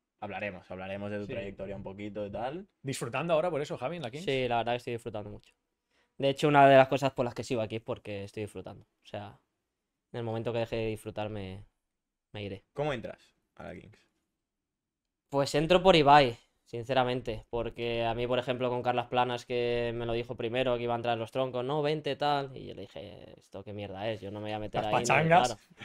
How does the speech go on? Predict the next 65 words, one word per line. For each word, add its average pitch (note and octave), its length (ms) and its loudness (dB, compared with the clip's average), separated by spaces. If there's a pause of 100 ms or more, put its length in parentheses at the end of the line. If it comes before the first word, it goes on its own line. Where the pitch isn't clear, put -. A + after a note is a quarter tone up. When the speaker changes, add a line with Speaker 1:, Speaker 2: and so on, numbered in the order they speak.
(300)
Speaker 3:
Digo, A2 540 0
"Yo A#2+ 180 0
quiero B2 160 -2
ser, B2+ 440 0
eh, A#2+ 360 2
jugar B2 180 2
al A#2+ 80 -4
fútbol", C#3+ 360 2
tal, D#3 160 6
digo, C3+ 120 4
"A A#2 40 2
mí A2+ 80 -6
déjame A#2 260 -4
estas A#2+ 220 -6
tonterías", A#2 580 -2
digo, G#2 140 -10
"Esto A2+ 180 -8
es A2 100 -10
una A2 140 -4
tontería". G#2 420 -10 (640)
Pero C3+ 320 4
bueno, D3+ 220 6
yo C#3+ 120 4
no D3 80 4
encontraba C#3+ 340 6
el C#3 80 4
equipo C#3 260 -2
que C#3 100 4
yo C3+ 120 4
quería E3+ 480 4
y E3 100 4
de C3 80 2
repente, B2 400 -2
pues, - 600 -10
Ibai G#2+ 320 -6
me A#2+ 100 -4
manda A#2+ 240 -2
un A#2+ 80 -2
audio B2 260 2
de A#2+ 80 0
cuatro B2 280 -2
minutos, D3 500 0
"Oye, C3 240 -2
que, G#2+ 340 -4
que G#2 80 -12
te G2+ 160 -10
quiero A2+ 220 -8
en A2+ 60 -8
el A2+ 100 -8
equipo, C#3 400 -8
que A#2+ 120 -6
tal, C3 220 -4
Speaker 1:
Ibai, A#2 240 2
Speaker 3:
que" A#2 100 -2
Speaker 1:
¿eh? E3+ 60 -10
Como G#2 220 -8
persona, - 340 -6
o - 40 -20
sea, F#2+ 180 -12
Speaker 3:
Ibai, A#2+ 240 2
Speaker 1:
Ibai, - 20 2
Speaker 3:
Ibai. A2+ 200 0
Speaker 1:
persona. G2+ 400 -10
Speaker 3:
Ibai A2 240 -6
Llanos. G#2 340 -10